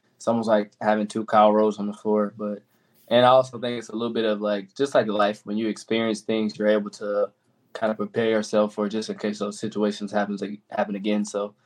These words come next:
last year I kinda used that. Like, I had to just kinda get through the fire and get through it the best way I could. So obviously now in year two, I'm better prepared for those similar situations, similar schemes that teams ran last year. So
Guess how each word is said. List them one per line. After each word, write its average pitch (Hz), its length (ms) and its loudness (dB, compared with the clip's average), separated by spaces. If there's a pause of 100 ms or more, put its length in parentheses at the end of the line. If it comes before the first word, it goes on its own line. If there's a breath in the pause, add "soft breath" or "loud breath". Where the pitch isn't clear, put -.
(240)
last 110 360 6
year 104 120 2
I 107 60 2
kinda 107 260 -2
used 104 280 -4
that. 104 240 2 (540)
Like, 95 340 -10 (160)
I 110 100 6
had 113 160 4
to 107 80 0
just 107 220 -6
kinda 107 180 0
get 104 200 -6
through 107 140 -4
the - 60 -10
fire 107 240 8
and 107 100 0
get 110 160 -4
through 113 100 -2
it 104 40 2
the 101 60 -4
best 104 220 2
way 104 100 0
I 101 100 -2
could. 110 300 -4
So 104 340 -8
obviously 104 400 -4
now 104 360 -4 (120)
in 110 140 -2
year 104 160 0
two, 107 240 -2
I'm 104 140 2
better 104 180 4
prepared 104 400 -2
for 104 100 -12
those 104 320 -4 (380)
similar 131 320 0
situations, 113 720 -2
similar 113 340 -2
schemes 110 400 -4
that 104 280 -2
teams 107 280 -6
ran 107 220 0
last 104 300 -2
year. 107 120 -8
So - 240 -14